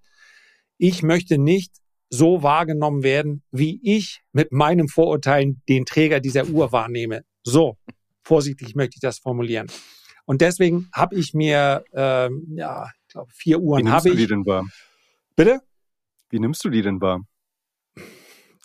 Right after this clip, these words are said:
Speaker 1: Ja,
Speaker 2: Aus
Speaker 1: als
Speaker 2: Bauch?
Speaker 1: so, einige der Träger der Uhren nehme ich so wahr, als, äh, hätten sie ihren Gang darauf angelegt oder auch ihre Posen auf Instagram, dass man ihre Uhren immer sieht. Und das sage ich, weil ich weiß,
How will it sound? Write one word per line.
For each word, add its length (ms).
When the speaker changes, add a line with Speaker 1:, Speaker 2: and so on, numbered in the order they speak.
Speaker 1:
Ja, 240
Speaker 2:
Aus 80
Speaker 1:
als 100
Speaker 2:
Bauch? 140
Speaker 1:
so, 380
einige 460
der 160
Träger 380
der 160
Uhren 220
nehme 200
ich 80
so 300
wahr, 520
als, 360
äh, 360
hätten 280
sie 160
ihren 280
Gang 280
darauf 360
angelegt 1000
oder 200
auch 180
ihre 260
Posen 640
auf 180
Instagram, 640
dass 140
man 160
ihre 240
Uhren 260
immer 200
sieht. 200
Und 100
das 180
sage 320
ich, 160
weil 100
ich 160
weiß, 340